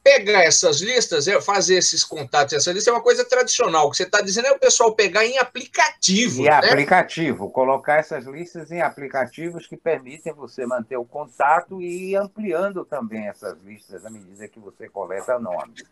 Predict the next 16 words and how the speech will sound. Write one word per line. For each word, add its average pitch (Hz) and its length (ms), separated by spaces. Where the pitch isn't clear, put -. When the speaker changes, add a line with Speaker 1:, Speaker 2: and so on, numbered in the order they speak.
Speaker 2:
né? 90 200
Isso 120 180
tem 156 140
sido 170 260
uma 151 140
prática, 147 440
tem 120 200
candidatos 131 640
que 131 100
já 139 100
chegaram 123 460
até 110 300
a 95 80
gente 95 260
sabe - 300
disso, 127 320